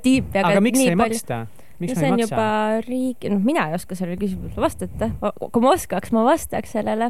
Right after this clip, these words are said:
Speaker 1: Ma
Speaker 2: Mhm.
Speaker 1: arvan, et, äh, see läheb sinna kõrgemate inimeste poole.
Speaker 2: No need
Speaker 1: Aga
Speaker 2: palgad.
Speaker 1: rääkides sellest palgast, et, äh, ma olen kogu aeg nagu väga palju asju korraga teinud ja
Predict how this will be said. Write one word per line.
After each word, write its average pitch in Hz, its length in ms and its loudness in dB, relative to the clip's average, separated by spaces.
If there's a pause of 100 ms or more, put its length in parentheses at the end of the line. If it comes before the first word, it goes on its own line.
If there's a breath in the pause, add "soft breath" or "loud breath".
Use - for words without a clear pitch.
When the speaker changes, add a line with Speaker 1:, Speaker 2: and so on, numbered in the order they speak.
Speaker 1:
Ma 156 140 -2
Speaker 2:
Mhm. - 20 -2
Speaker 1:
arvan, 202 300 -2
et, 208 280 -8
äh, 226 680 -6
see 220 260 -10
läheb 208 220 -8
sinna 208 260 -2
kõrgemate 202 640 -4
inimeste 208 400 -6
poole. 226 300 -2 (200 loud breath)
Speaker 2:
No 127 80 -2
need 156 220 0
Speaker 1:
Aga 254 300 6
Speaker 2:
palgad. 202 500 4
Speaker 1:
rääkides 226 480 2
sellest 208 320 -4
palgast, 254 580 2
et, - 360 -6
äh, 208 240 -4 (760 soft breath)
ma 247 120 4
olen 247 200 4
kogu 240 400 4
aeg 196 280 2 (280)
nagu 208 300 -2 (1400)
väga 214 320 4
palju 202 320 4
asju 226 320 2
korraga 226 420 0
teinud 294 380 -2 (360)
ja 208 160 -2